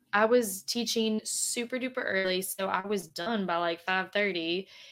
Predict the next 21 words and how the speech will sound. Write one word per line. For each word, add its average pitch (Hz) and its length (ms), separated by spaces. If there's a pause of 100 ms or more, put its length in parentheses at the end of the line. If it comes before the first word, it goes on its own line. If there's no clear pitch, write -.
(160)
And 196 200
then 190 500
I 185 120
would 185 180
work 190 360
a 196 40
little 190 280
bit 185 200
on 175 540 (140)
my, 165 680
you 175 140
know, 165 160
entrepreneurial 175 1000
endeavors. 202 600
And 175 80
I'm 170 80
sitting 233 420
at 269 120
this 254 140
coffee 190 300
shop 180 420